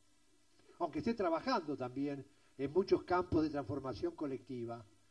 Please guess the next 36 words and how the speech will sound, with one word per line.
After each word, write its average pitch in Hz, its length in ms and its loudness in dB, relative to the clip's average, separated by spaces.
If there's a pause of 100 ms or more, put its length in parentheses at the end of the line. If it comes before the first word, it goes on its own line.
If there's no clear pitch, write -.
(180)
¿no 131 60 -12
es 120 60 -4
cierto? 185 400 -2 (200)
Pero 196 140 2
no, 269 220 6
no, 254 240 8
no 233 200 -2
capta, 285 340 2
me 208 120 4
parece, 226 480 0 (340)
que 208 420 -2 (220)
Y 196 60 -6
por 240 180 4
eso 254 120 4
entonces 233 300 2
o 190 100 6
piensan 285 460 6
que 214 120 -2
el 196 80 0
pueblo 240 320 6
va 202 100 8
a - 20 4
salir, 185 500 6 (360)
y - 60 0
por - 120 4
lo 180 100 6
tanto 214 280 2
después, 220 340 2
este, 175 440 2 (120)
declaman 226 720 2 (200)
que 196 100 4
ya 269 240 6
no, 247 240 6
el 226 80 2
pueblo 226 320 2
resiste, 202 720 4